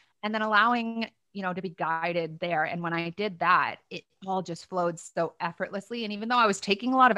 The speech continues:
action, I wasn't, I wasn't trying to figure anything out. It was like, I just, every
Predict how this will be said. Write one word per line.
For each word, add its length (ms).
action, 440
I 40
wasn't, 480
I 40
wasn't 200
trying 160
to 60
figure 400
anything 360
out. 300
It 100
was 120
like, 100
I 80
just, 220
every 300